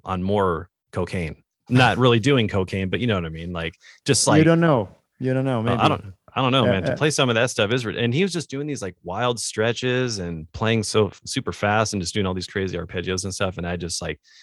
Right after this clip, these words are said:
Speaker 1: got some of his old C D roms and just, like, nerded out on that for a long time. And yeah, it was a lot of fun just, like, stumbling across that stuff as a kid. But yeah, I wanted to talk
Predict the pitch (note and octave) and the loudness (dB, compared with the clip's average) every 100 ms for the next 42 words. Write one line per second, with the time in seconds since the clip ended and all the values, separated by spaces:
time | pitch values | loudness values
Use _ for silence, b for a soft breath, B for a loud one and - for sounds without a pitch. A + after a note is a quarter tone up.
0 | b A2 E2+ - G#2 F#2 F2 F2+ - G#2+ | b -2 0 0 0 0 -4 -6 -4 -4
1 | F#2 D#2+ E2 E2+ F#2 E2+ D#2+ - - E2 | -4 -4 -4 -4 -4 -6 -4 -6 -6 -10
2 | - F2+ F2 F2 E2+ F2 F2 E2+ E2 D#2+ | -6 -4 -2 -2 -2 0 -2 -2 -6 -6
3 | - E2+ F2 F#2 F#2 F2+ F#2 E2+ D2+ D2+ | -4 -4 -2 -4 -4 -4 -4 -6 -8 -14
4 | _ - A2 G#2 B2 A#2+ G2 A2 G2+ E2+ | _ -4 -2 0 0 -2 -2 -2 -2 -6
5 | - - - F2 F#2+ E2+ D2+ - D#2 - | -10 -12 -8 -6 -6 -8 -10 -8 -8 -6
6 | E2 - E2 D#2+ D2+ D2+ E2+ E2+ D#2+ D#2+ | -8 -6 -8 -10 -14 -12 -6 -6 -6 -8
7 | D#2+ - B B D3+ D3 F#3 A3 A3 G3 | -10 -12 B B 2 4 4 2 2 0
8 | - - E3 F#3+ - | -4 -6 -4 -4 -6